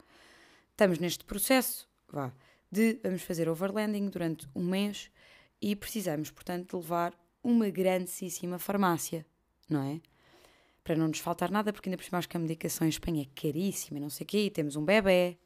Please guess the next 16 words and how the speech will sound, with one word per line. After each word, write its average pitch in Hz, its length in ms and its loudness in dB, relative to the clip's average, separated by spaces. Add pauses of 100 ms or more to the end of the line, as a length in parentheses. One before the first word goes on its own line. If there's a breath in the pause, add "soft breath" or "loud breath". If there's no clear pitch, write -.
(120)
não 143 140 -6
é? 139 220 -8 (180)
Vamos 143 260 -4
com 175 120 -4
um 170 120 -2
bebé 160 480 2 (460 loud breath)
sem 143 360 -2
ar-condicionado. 160 1500 -2 (640 loud breath)
Não 143 200 -4
faz 165 300 -6
mal, 214 260 -2
vamos 208 280 -4
para 175 220 -2
um 170 40 -4
seguir 196 440 0
caminho. 139 840 -2